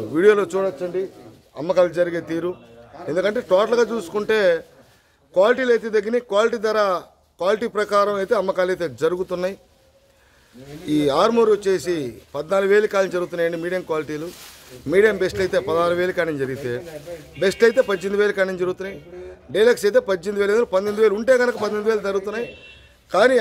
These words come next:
ఆర్మూర్కు సంబంధించి పదిహేను వేలు కాడి నుంచి పదిహేడు వేల దాకా అయితే ఆ క్వాలిటీలే ఉండే, ధరలు అయితే ఆ విధంగానే ఉండే. తర్వాత షార్కులు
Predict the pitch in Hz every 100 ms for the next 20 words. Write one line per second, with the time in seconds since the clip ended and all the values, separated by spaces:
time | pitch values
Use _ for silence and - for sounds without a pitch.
0 | 202 240 254 254 196 202 196 180 139 131
1 | 143 147 202 214 233 147 - _ 165 196
2 | 233 226 240 240 226 220 226 254 277 254
3 | - 196 226 220 220 220 214 208 202 185
4 | 190 196 202 208 214 208 208 220 247 185
5 | 185 196 208 196 175 170 175 170 165 160
6 | 170 180 - - - - 214 226 - 165
7 | 190 190 208 170 185 190 190 185 180